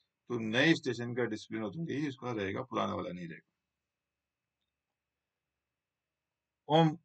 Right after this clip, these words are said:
deputation outside railway and on deputation to railway। Deputation के मामले में क्या रहेगा बताया हुआ है कि deputation में दोनों मामले बताएं कि कोई कर्मचारी जो है हमारा वो बाहर गया हुआ है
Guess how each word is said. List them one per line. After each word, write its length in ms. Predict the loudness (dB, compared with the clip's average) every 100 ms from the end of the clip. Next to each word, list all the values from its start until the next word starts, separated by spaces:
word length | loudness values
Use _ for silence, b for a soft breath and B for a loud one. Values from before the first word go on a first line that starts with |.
| -8 -4
deputation 460 | -2 0 2 4 8
outside 340 | 8 8 4
railway 260 | 6 6 4
and 120 | 2
on 100 | 0
deputation 420 | -4 -4 -2 0
to 120 | 2
railway। 480 | 2 2 0 -6 -6
Deputation 420 | -6 -4 2 4
के 80 | 6
मामले 280 | 6 6 4
में 120 | 2
क्या 200 | 6 8
रहेगा 380 | 10 8 8 6
बताया 300 | 4 4 4
हुआ 200 | 6 2
है 60 | 0
कि 180 | 2
deputation 540 | 0 0 -8 -8 -6 -4
में 120 | -6
दोनों 260 | -2 0 2
मामले 240 | 2 2
बताएं 220 | 0 0
कि 60 | 0
कोई 180 | 0 0
कर्मचारी 420 | -2 0 4 4
जो 180 | 2 0
है 60 |
हमारा 280 | 2 0 0
वो 60 | -2
बाहर 300 | 2 2 4
गया 180 | 2
हुआ 140 | 2
है 60 | 0